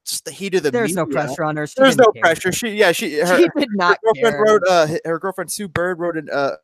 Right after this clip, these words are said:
Speaker 1: a cool article, was just talking about how, you know, Megan just has that,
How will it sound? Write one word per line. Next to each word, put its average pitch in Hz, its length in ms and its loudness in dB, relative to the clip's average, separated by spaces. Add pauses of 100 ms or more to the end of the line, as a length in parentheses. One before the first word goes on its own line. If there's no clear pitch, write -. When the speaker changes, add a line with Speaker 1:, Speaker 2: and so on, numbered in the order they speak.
(340)
Speaker 1:
a - 120 -10
cool 175 260 -4
article, 160 540 2
was 135 100 -8
just 143 140 -10
talking 147 220 -2
about 135 180 -4
how, 135 160 -2
you 139 160 -10
know, 139 60 -10
Megan 143 280 -10
just 131 240 -12
has 135 220 -6
that, 131 200 -4